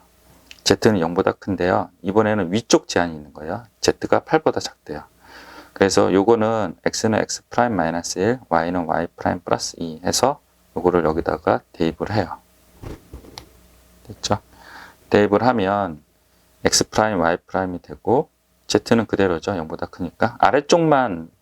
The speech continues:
치환을 하는 거예요. 위쪽 제한은 치환하지 않아요. 그래서 구가 돼요. 그러면 삼의 치 구잖아요. 근데 문제는 이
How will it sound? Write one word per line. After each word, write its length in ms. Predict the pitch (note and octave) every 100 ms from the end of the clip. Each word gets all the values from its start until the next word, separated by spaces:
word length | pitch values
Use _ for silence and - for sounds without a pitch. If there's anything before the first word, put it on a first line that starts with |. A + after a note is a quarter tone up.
| _
치환을 320 | - D#3 A#2+
하는 260 | A2 A#2+ F2+
거예요. 160 | E2
위쪽 320 | E2 - B2 -
제한은 280 | F#2+ F#2+
치환하지 440 | - C3 B2+ G2+ E2+
않아요. 300 | D#2 D#2+ A#2+ _ _ _ - - - -
그래서 420 | G#2 G2 G#2 - _ -
구가 280 | A2+ C#3+
돼요. 180 | - C#2+ - _ _ _ _ _ _ - - - - - -
그러면 320 | A2+ A#2 A#2
삼의 300 | - F3 E3
치 180 | - -
구잖아요. 600 | F#2+ G2+ F2 E2+ A#2 -
근데 200 | - G#2 F2+
문제는 600 | G#2 A2+ B2 C3+ F2 D2 _ _ _ _ -
이 260 | A2 G2